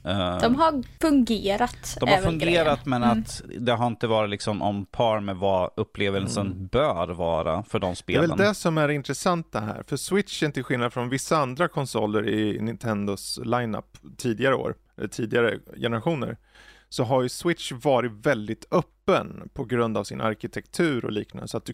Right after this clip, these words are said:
Speaker 3: kan porta spel. För förut var det väldigt mycket så här, ja, men det var tiotusen liksom licensierade Disney-filmspel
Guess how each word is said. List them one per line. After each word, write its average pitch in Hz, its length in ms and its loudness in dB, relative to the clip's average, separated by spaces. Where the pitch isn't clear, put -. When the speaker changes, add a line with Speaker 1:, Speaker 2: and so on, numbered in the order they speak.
Speaker 3:
kan 208 440 0
porta - 400 -14
spel. - 320 -10
För 127 120 -8
förut 147 440 2
var 202 120 2
det 131 60 4
väldigt 135 400 0
mycket 151 260 -6
så - 60 0
här, 120 80 2
ja, 127 100 4
men 143 100 -6
det 147 80 0
var 143 340 4
tiotusen 160 720 0
liksom 120 460 -2
licensierade 110 1300 2
Disney-filmspel 120 1200 0